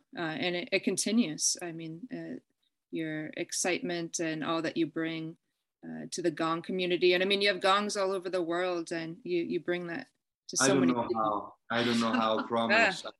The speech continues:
Speaker 2: promise. I'm just there doing the gongs with the cow. I go out sometime. Easy
Speaker 1: You don't have
Speaker 2: life,
Speaker 1: to know.
Speaker 2: you know.
Speaker 1: You don't have to know. That's why it's
Speaker 2: I don't
Speaker 1: special.
Speaker 2: have to know. Honestly, really, huh? That's what I do. Uh, and with
Speaker 1: Yeah, yeah.
Speaker 2: Margarita. And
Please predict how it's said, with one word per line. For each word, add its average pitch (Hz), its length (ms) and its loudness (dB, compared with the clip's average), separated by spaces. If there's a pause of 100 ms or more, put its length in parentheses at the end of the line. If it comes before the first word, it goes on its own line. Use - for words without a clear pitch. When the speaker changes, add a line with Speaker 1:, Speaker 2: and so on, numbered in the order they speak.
(100)
Speaker 2:
promise. 117 300 -4
I'm 123 240 0
just 131 320 2
there 127 460 2 (100)
doing 120 220 -2
the 117 80 -2
gongs 117 480 0
with 117 100 -6
the 107 80 0
cow. 135 600 4
I 117 120 2
go 113 120 0
out 113 240 2
sometime. 123 840 -2 (440)
Easy 262 220 6
Speaker 1:
You - 100 10
don't 262 140 8
have 247 160 8
Speaker 2:
life, 247 100 4
Speaker 1:
to 254 80 8
know. 208 240 6
Speaker 2:
you 240 80 -2
know. 226 80 2
Speaker 1:
You 220 60 4
don't 220 180 4
have 202 200 0
to 202 100 -2
know. 175 280 -2
That's 202 280 2
why 185 160 6
it's 175 200 6
Speaker 2:
I 147 40 8
don't 147 80 4 (120)
Speaker 1:
special. 175 160 -2
Speaker 2:
have 113 160 0
to 113 60 -14
know. 120 80 -2
Honestly, 135 480 0
really, 113 280 4
huh? 127 300 2
That's 120 180 -4
what 120 140 4
I 117 80 2
do. 110 260 -4 (300)
Uh, 101 240 -4
and 101 100 -6
with 104 60 -6
Speaker 1:
Yeah, 104 60 -2
yeah. 101 40 -10
Speaker 2:
Margarita. 101 760 -4
And 92 140 -18